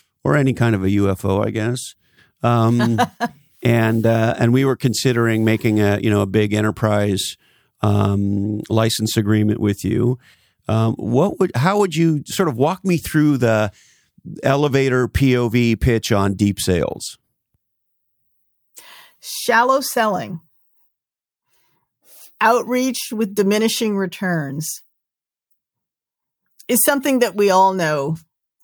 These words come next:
Speaker 2: has to stop. We've got some data. We all know intuitively that this is not a successful approach.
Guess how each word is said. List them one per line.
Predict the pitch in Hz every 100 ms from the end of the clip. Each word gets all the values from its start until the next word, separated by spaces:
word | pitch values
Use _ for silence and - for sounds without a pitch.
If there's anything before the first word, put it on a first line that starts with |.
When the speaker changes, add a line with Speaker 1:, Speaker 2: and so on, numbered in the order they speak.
| _
Speaker 2:
has | - 202 196
to | -
stop. | 180 - 135 95 _ -
We've | 196 -
got | 202 208
some | 233 208
data. | 180 175 175 170 170 _ _ _ _ _ _ _
We | - 214
all | 214 226
know | 226 202 196 196 190
intuitively | 147 202 196 226 208 202 185 185 185 180 175 - 165
that | 185 175 175 175 - - _
this | - 180 214 233
is | 185
not | 208 196
a | 190
successful | - 190 190 165 - 165
approach. | 160 165 117 - -